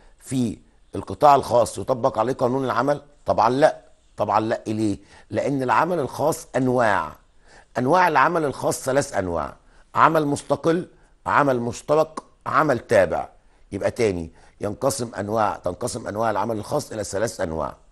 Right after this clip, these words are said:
عمل مستقل، عمل مشترك، عمل تابع. السؤال بتاعنا هنا، قانون العمل يطبق على أنهي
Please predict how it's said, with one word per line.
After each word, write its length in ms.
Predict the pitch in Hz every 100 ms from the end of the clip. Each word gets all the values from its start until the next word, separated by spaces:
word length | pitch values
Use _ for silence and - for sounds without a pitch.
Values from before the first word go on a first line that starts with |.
| _ - - _ -
عمل 200 | 117 123
مستقل، 560 | 117 - 113 147 156 - - _ _ -
عمل 280 | 120 120
مشترك، 560 | 104 101 - 143 151 - - _ _ -
عمل 380 | 104 120 123 - _ _ -
تابع. 380 | 113 85 73 - - _ _ _ _ _ - _ -
السؤال 340 | - 107 127
بتاعنا 440 | 104 120 104 92
هنا، 160 | 90 76 - - _ -
قانون 300 | 117 156 190
العمل 420 | 120 98 92 76 - _
يطبق 580 | 113 113 156 110 - -
على 300 | 98 101 - - _ _ - -
أنهي 280 | 147 131